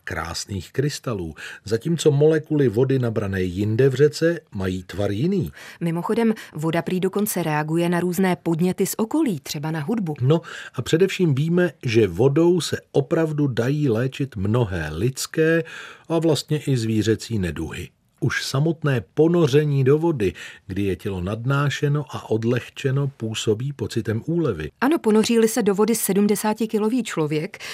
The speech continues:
Speaker 2: díky nadnášení, jako by jeho tělo vážilo pouhých osm kilo.
Speaker 1: Proto se tak rád koupu.
Speaker 2: <laughs>
Speaker 1: Teplá voda navíc dokáže roztahovat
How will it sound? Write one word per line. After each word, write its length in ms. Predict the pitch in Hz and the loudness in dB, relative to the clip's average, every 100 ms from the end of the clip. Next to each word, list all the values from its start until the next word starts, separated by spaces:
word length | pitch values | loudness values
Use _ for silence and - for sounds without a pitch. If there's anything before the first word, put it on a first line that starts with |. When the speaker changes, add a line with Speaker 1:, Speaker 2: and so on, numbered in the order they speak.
| - | -10
Speaker 2:
díky 320 | 180 196 196 226 | -4 -2 2 4
nadnášení, 1120 | 185 165 180 170 170 - 170 170 170 190 214 | 4 2 2 2 0 -2 -2 -2 -2 -4 -6
jako 200 | 190 226 | -4 2
by 120 | 220 | 4
jeho 200 | 220 202 | 4 0
tělo 320 | - 196 254 | -2 0 0
vážilo 360 | 254 233 226 240 | 0 -2 -2 0
pouhých 500 | 233 277 285 277 - | 4 4 4 0 -2
osm 300 | 233 233 220 | 0 2 2
kilo. 240 | 160 151 - _ _ - | 0 -4 -10 _ _ -2
Speaker 1:
Proto 280 | 131 139 131 | 0 0 -2
se 140 | - | -4
tak 220 | 110 98 | -8 -10
rád 200 | 92 90 | -8 -10
koupu. 440 | - 76 73 - - 214 220 240 | -10 -10 -10 -12 -10 -2 2 2
Speaker 2:
<laughs> 320 | 254 196 - | 0 -2 0
Speaker 1:
Teplá 300 | 170 165 143 | 0 2 2
voda 220 | 160 170 | 4 4
navíc 360 | 151 139 131 113 | 4 2 2 2
dokáže 500 | 120 - 104 92 98 | 0 0 -2 -2 0
roztahovat 640 | 92 - 110 87 78 76 | -2 -2 -2 -2 -4 -8